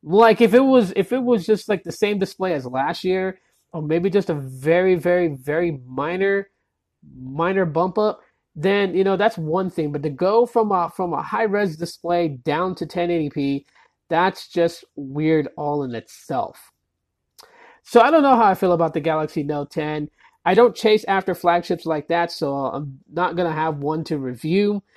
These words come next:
Um, however, I'm sure some of your favorite awesome YouTubers out there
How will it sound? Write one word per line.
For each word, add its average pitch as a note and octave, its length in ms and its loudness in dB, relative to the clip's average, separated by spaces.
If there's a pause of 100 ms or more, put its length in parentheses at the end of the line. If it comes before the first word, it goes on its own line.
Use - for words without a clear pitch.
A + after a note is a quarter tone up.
(380)
Um, B2 600 -2 (380)
however, E3 680 0 (580)
I'm E3+ 160 0
sure F#3+ 560 0
some F3+ 240 -6
of F3 60 0
your E3+ 100 0
favorite F3 520 -2
awesome F3+ 320 -4
YouTubers E3+ 500 0
out D#3 200 -4
there D#3+ 400 2